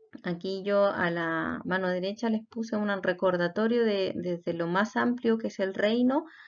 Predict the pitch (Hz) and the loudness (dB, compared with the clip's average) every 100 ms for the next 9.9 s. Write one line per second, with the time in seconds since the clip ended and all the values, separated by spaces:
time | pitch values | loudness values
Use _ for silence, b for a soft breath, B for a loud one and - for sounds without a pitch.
0 | B - 175 185 180 180 208 226 247 240 | B -6 -2 0 0 2 2 2 0 -2
1 | 247 262 - 226 226 220 208 202 190 180 | -4 -6 -4 -4 0 0 2 2 4 4
2 | 208 294 - 202 196 196 202 208 208 - | 4 0 -2 -4 -4 -6 -8 -8 -6 -4
3 | 185 220 220 214 - 202 196 202 208 208 | -4 -2 -2 -4 -6 -6 -4 -4 0 0
4 | 202 208 226 - 247 - - _ _ B | 0 0 -2 -2 -4 -4 -10 _ _ B
5 | B B B B B B B _ _ - | B B B B B B B _ _ -4
6 | 214 214 226 277 302 320 311 294 285 - | 0 2 4 2 2 4 4 4 2 4
7 | 294 302 - 311 320 254 - - 226 240 | 4 4 4 4 4 2 -2 0 2 2
8 | 202 196 208 233 240 240 - - 214 214 | 2 0 0 0 -2 -6 -16 -6 0 0
9 | 214 233 233 226 226 202 202 202 - | 2 2 2 2 -2 -4 -2 -4 -6